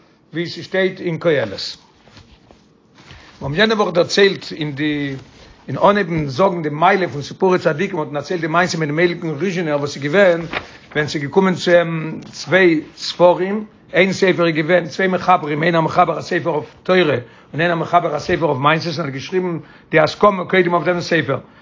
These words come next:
מיר וועלן איינס דערציילן, די מעשה, די גאנצע מעשה, ווי דער פרידיקער רבי דערציילט, דאס באריכות גדולה, אין, אין די אגרות קודש, ווען דער רבי שרייבט, די אגרות צו einem, און מיר דערציילן די מעשה. דאס איז אגרות, וואס דער פרידיקער רבי שרייבט צו einem,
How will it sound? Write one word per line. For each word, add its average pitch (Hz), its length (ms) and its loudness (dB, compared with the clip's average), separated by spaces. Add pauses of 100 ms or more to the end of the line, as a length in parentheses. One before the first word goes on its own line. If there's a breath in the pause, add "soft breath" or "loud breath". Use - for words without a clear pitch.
(200 loud breath)
מיר 139 100 -2
וועלן 151 120 0
איינס 208 140 2
דערציילן, 175 640 0 (120)
די 147 80 -2
מעשה, 175 520 0
די 147 100 -4
גאנצע 180 320 2
מעשה, 170 320 2
ווי 147 160 -2
דער 143 140 -4
פרידיקער 170 460 -2
רבי 165 240 4 (340 loud breath)
דערציילט, 180 320 0
דאס 165 140 0
באריכות 156 720 0
גדולה, 165 440 4 (600 loud breath)
אין, 156 440 0
אין 151 100 -2
די 165 180 0
אגרות 170 220 0 (100)
קודש, 175 260 2
ווען 151 100 -4
דער 175 120 0
רבי 165 120 2
שרייבט, 175 260 2
די 151 140 2
אגרות 156 320 0
צו - 160 -6
einem, 180 280 4
און 185 60 4
מיר 165 80 2
דערציילן 185 420 4
די 175 100 0
מעשה. 147 340 -2 (440 loud breath)
דאס 175 120 0
איז 185 140 4
אגרות, 208 280 2
וואס 175 120 0
דער 175 80 2
פרידיקער 185 400 0
רבי 185 140 4
שרייבט 165 300 2
צו 185 120 -4
einem, 180 300 2